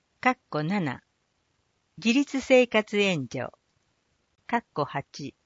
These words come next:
宿泊型自立訓練。かっこ九。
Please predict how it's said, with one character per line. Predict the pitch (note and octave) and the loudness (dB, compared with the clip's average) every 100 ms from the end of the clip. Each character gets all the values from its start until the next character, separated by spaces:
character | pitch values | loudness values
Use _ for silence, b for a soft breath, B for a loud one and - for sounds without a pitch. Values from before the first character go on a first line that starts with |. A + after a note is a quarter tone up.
| _ _ _ _ - | _ _ _ _ -16
宿 | - G#3 C4 | -12 -6 -4
泊 | A3+ A3+ A3 | -2 -2 -4
型 | G3+ G3 - F3 - | -4 -4 -2 -2 -2
自 | F3 A3 | -2 0
立 | D4 - B3 | 0 -4 -10
訓 | B3+ G3 D3 | -6 -4 -6
練。 | C#3+ D3 - _ _ _ _ _ _ _ _ _ - | -10 -14 -20 _ _ _ _ _ _ _ _ _ -4
か | A#3+ | -4
っ | - | -2
こ | - D3 | -6 -6
九。 | - G3 C#3+ | -4 -4 -4